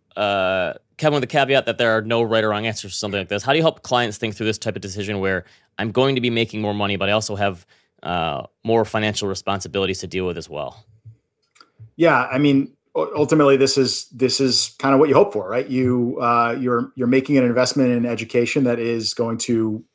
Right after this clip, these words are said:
Speaker 2: uh, bump your income up, and, um, and so that's, that's excellent. Um, and, and clearly, uh, clearly, we've got some forward-thinking folks here as far as what to be focusing on. Um, and yeah, there, there is no right answer.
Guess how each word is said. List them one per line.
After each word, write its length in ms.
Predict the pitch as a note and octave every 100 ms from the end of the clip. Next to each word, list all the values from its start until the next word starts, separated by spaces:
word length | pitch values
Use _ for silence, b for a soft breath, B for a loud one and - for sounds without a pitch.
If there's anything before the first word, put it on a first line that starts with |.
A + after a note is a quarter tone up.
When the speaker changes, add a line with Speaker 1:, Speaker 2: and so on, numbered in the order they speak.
| _
Speaker 2:
uh, 140 | A#2 G#2
bump 220 | A2 B2 A2+
your 100 | A#2
income 300 | B2 G#2+ G2
up, 180 | - _
and, 300 | - A2 G#2+
um, 400 | G#2+ G#2 G#2 G#2 A#2
and 100 | A2
so 100 | -
that's, 200 | B2+ -
that's 180 | C3 B2+
excellent. 320 | B2+ - G#2 _ b b b
Um, 180 | A#2+ B2
and, 160 | B2 C3+
and 240 | C3+ B2 - _ _ _ _ _ _
clearly, 760 | - - D3+ D3+ C#3+ C3 B2 A#2+ -
uh, 280 | A#2 A2+
clearly, 380 | G#2+ - C3+ C3
we've 140 | A#2+ A2
got 140 | B2+
some 100 | A#2
forward-thinking 720 | - B2 A2+ A#2+ A#2 G#2+ G2 _ _
folks 300 | - B2 -
here 180 | A#2 G2+
as 100 | -
far 260 | A#2 A2
as 200 | G#2+ G2 -
what 140 | B2+
to 80 | B2
be 80 | A#2
focusing 460 | A2 A2 A#2 - G#2+
on. 240 | - C3 b b b b _
Um, 300 | C3 C3 B2 _ _ _ _ -
and 120 | D#3+
yeah, 140 | E3+
there, 200 | C#3+ D3 E3
there 160 | E3
is 140 | E3 D#3
no 80 |
right 220 | D3 C#3+ C3
answer. 360 | B2+ - G#2+